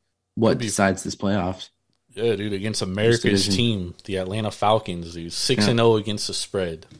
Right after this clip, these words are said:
Speaker 1: Yep. So I, I, it's, uh, they, they do have a pretty easy schedule, so I think that's definitely gonna benefit them. But it's,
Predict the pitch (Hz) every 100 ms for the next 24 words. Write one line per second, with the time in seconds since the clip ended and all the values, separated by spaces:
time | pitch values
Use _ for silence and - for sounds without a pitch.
0 | - _ _ _ 107 - - _ _ _
1 | _ _ _ _ _ _ - 92 87 -
2 | _ _ - 147 - 139 131 147 - -
3 | - 135 127 127 117 - _ _ _ _
4 | _ _ _ _ _ _ _ 127 104 131
5 | 131 139 139 139 135 120 - 127 120 117
6 | 110 - _ _ _ - 127 120 110 -
7 | 117 120 139 143 - 113 - 113 - 110
8 | - - - 110 104 101 107 113 107 107
9 | 107 107 123 131 131 - _ _ _ 104
10 | 120 113 107 - - _ _ _ _ -
11 | _ _ - 67 120 123 98 - - -
12 | -